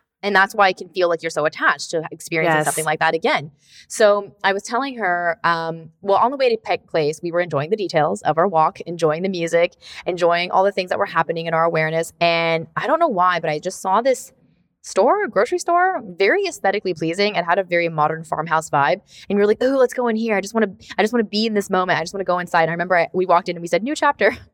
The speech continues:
Speaker 1: <laughs> As
Speaker 2: New
Speaker 1: if we were,
Speaker 2: chapter.
Speaker 1: as if we were segment intending, like Abraham says. And, um, we were just wandering through the store with literally no intention. And then we just saw these literally freshly baked, warm chocolate chip cookies. And we were like,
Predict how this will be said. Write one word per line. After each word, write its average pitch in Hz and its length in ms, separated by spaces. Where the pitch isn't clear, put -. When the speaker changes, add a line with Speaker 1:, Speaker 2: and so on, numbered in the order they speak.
Speaker 1:
<laughs> - 340
As 180 80
Speaker 2:
New 208 80
Speaker 1:
if 185 80
we 214 100
were, 185 80
Speaker 2:
chapter. 151 200
Speaker 1:
as 190 120
if 185 80
we 196 80
were 202 120
segment 220 320
intending, 247 360
like 160 200
Abraham 190 400
says. 208 280
And, 190 440
um, 180 180
we 202 120
were 359 100
just 494 120
wandering 208 320
through 220 120
the 202 80
store 170 240
with 165 120
literally 165 600
no 156 180
intention. 156 520
And 175 140
then 175 120
we 170 120
just 175 280
saw 160 400
these 160 420
literally 202 880
freshly 277 640
baked, 170 440
warm 277 420
chocolate 190 280
chip 180 120
cookies. 135 400
And 175 440
we 185 140
were 180 80
like, 156 220